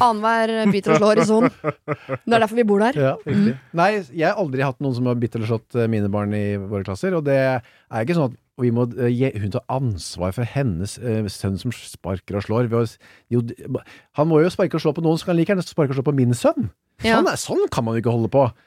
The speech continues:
Speaker 1: Nei.
Speaker 2: Gjerne si fra. Ja, når han sparker og slår dessverre litt mye, så det er litt dumt at han gjør det.
Speaker 1: Mhm.
Speaker 2: Si fra, det er supert det. Men likevel, hun må jo tenke på sin eget barn. Det er solklart at hun må det.
Speaker 1: Men hva om, eh, ok,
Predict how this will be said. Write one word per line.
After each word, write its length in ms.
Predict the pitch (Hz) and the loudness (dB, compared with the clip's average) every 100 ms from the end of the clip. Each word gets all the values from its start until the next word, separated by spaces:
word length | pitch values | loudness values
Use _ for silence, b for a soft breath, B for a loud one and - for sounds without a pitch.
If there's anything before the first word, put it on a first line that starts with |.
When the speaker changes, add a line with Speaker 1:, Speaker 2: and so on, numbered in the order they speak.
| B - | B -6
Speaker 1:
Nei. 380 | 180 165 190 190 | -2 0 4 4
Speaker 2:
Gjerne 160 | 220 | 2
si 280 | - - 185 | -2 -4 -4
fra. 240 | 120 156 170 _ | 0 0 -2 _
Ja, 200 | 135 156 147 | 0 0 0
når 120 | 139 | -6
han 100 | 135 | -6
sparker 300 | 123 131 107 | -4 -4 -4
og 0 | |
slår 140 | - 104 | -4 -4
dessverre 300 | 98 95 92 | -2 -4 -4
litt 140 | 92 - | -8 -4
mye, 160 | 107 | -4
så 560 | 107 117 110 107 104 107 | -2 0 0 0 -2 -4
det 80 | 120 | -2
er 60 | |
litt 140 | 113 101 | -2 -4
dumt 200 | 98 95 | -6 -6
at 80 | 110 | -4
han 140 | 110 | -2
gjør 80 | 117 | 0
det. 160 | 185 160 | 0 -2
Speaker 1:
Mhm. 160 | - 226 233 | 0 2 2
Speaker 2:
Si 100 | 127 | 0
fra, 140 | 170 | -2
det 140 | 196 160 | -2 -4
er 20 | - | -4
supert 240 | 131 226 | -8 -4
det. 120 | - b b b b b | -8 b b b b b
Men 180 | 139 139 | -2 2
likevel, 480 | 135 131 120 156 139 | 2 2 0 0 0
hun 140 | 131 | -2
må 80 | 107 | 0
jo 60 | 143 156 | 0 0
tenke 140 | 87 | -2
på 80 | 87 | -6
sin 100 | 90 | -6
eget 260 | 82 85 90 | -6 -8 -4
barn. 280 | 90 117 76 | -2 -2 -4
Det 80 | 82 | -8
er 100 | 104 87 - | -8 -10 -16
solklart 720 | - - - 135 98 95 98 | -18 -16 -4 -2 0 -2 -4
at 80 | 104 | -2
hun 80 | |
må 140 | 113 123 | -2 -2
det. 80 | 120 b b b - | -4 b b b -4
Speaker 1:
Men 100 | 320 | 0
hva 280 | 302 285 - | 2 2 0
om, 300 | 277 277 277 | 0 0 -2
eh, 460 | 269 262 254 247 240 | -2 0 0 0 -2
ok, 140 | 262 | -2